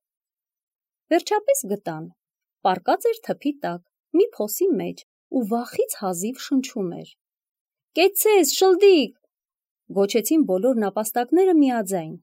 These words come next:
"Համա թե շլդիկն ես, հա, լավ վախեցրիր ծեր գայլին։ Շնորհակալություն, եղբայր,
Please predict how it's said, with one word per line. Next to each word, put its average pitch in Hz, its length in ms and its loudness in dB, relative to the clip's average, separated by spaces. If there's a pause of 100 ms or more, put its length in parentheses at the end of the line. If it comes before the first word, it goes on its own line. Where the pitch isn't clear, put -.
(680)
"Համա 370 340 6
թե 208 200 0
շլդիկն 220 580 0
ես, 190 160 0
հա, 247 140 2 (560)
լավ 294 340 6
վախեցրիր 202 640 2
ծեր 190 280 0
գայլին։ 180 520 0 (500)
Շնորհակալություն, 339 920 6
եղբայր, 262 560 2